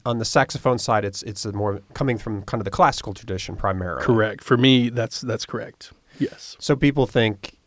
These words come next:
Speaker 1: you know, the nineteen eighties was the, the era of the, you know, the saxophone <laughs> solo and popular music. But,
Speaker 2: Absolutely.
Speaker 1: but the saxophone goes back to the, the nineteenth century, right? Or
Speaker 2: Yeah,
Speaker 1: is it
Speaker 2: absolutely. It was established in the eighteen forties by the Belgian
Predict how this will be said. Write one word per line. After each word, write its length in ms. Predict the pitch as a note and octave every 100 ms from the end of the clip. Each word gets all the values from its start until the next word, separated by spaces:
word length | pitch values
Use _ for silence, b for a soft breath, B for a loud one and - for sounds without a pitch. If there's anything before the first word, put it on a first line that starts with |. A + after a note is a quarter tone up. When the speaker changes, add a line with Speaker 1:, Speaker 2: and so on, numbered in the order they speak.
| -
Speaker 1:
you 100 | C3+
know, 80 | C3
the 80 | B2
nineteen 380 | C#3+ C#3 C#3
eighties 400 | A#2+ A#2+ A#2+ A#2
was 220 | A2 G#2+ A#2+
the, 320 | G#2 G#2+ A2
the 160 | A#2 A2
era 280 | A2+ A2
of 260 | A2 G#2 G2
the, 120 | G#2+
you 460 | G2 G2 G2 G#2 G#2+
know, 240 | G2 F#2
the 160 | G2+ G#2+
saxophone 640 | - C3 - - D3+ E3+
<laughs> 20 | D#3+
solo 500 | - C#3+ C#3 C3 A#2+
and 100 | A2
popular 460 | A#2+ - A2 G#2
music. 340 | A#2 D3 A2+ A#2
But, 80 |
Speaker 2:
Absolutely. 560 | A#2 A#2+ A2 A#2 G#2+ E2+
Speaker 1:
but 120 | A#2+
the 80 | B2+
saxophone 640 | - C#3+ - A#2+ B2+ A#2 G#2+
goes 180 | A2
back 340 | F#2+ B2 A2+ -
to 440 | - A#2 A2 G#2
the, 1400 | G2 F#2 F2+ F2 E2+ F2+ E2+ E2+ E2 E2+ F2+ F2+ E2 D#2 F#2
the 40 |
nineteenth 380 | F#2+ A#2 A#2+ G#2+
century, 460 | C#3+ - - D#2+
right? 360 | D2+ G2+ D3+ -
Or 40 |
Speaker 2:
Yeah, 140 | B2+ E3+
Speaker 1:
is 40 |
it 60 | B2+
Speaker 2:
absolutely. 560 | B2+ C#3+ C#3+ C#3 A#2+
It 60 | G#2
was 140 | A#2
established 680 | A#2 - A2 A2 A2 A2 -
in 140 | A2+ G#2+
the 120 | G#2
eighteen 300 | A#2 - A2+
forties 640 | - A#2 A2 A2 G#2+ -
by 180 | A#2+ A2
the 80 | A2
Belgian 540 | A2 G#2+ A2+ G#2+ G#2+